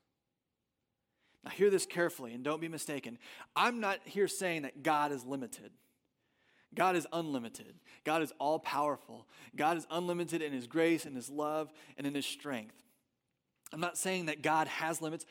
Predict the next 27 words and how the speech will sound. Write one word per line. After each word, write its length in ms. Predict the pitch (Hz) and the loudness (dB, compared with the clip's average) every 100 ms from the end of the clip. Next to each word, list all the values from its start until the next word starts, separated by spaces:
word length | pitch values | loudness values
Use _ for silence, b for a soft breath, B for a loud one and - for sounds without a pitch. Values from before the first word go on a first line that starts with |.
| B B | B B
nor 220 | 160 226 | 2 4
am 80 | 247 | 4
I 60 | 214 | 0
saying 280 | - 208 175 | -2 -2 -4
that 160 | 156 | -2
God 240 | 160 175 165 | 2 2 2
is 80 | |
setting 500 | - - 202 208 180 | 0 -2 0 0 0
the 100 | 151 | 0
limit. 440 | 139 139 120 - - - - _ _ _ b b b b b - | 0 0 -4 -12 -20 -20 -20 _ _ _ b b b b b -2
What 120 | 160 | 0
I'm 180 | 220 208 | 0 -2
saying 400 | 220 190 175 165 | -4 -2 -2 -2
is, 220 | 156 151 B B | -2 -4 B B
is 140 | 139 143 | -6 -6
if 120 | 165 | -4
we 200 | 185 240 | 0 0
choose 580 | - - 247 240 196 147 | -2 -4 -2 0 0 -2
to 80 | 180 | -6
hold 360 | - 196 196 190 | 0 4 4 4
on 240 | 175 190 185 | -4 -4 -4
to 120 | 170 | -4
that 200 | 170 170 | -4 -2
regret 680 | 175 143 135 165 175 185 - b b b b | -4 -4 -4 0 0 -2 -10 b b b b
and 160 | 156 160 | -6 -4
that 280 | 165 - 135 | -6 -8 -4
guilt, 340 | 147 120 | -2 -2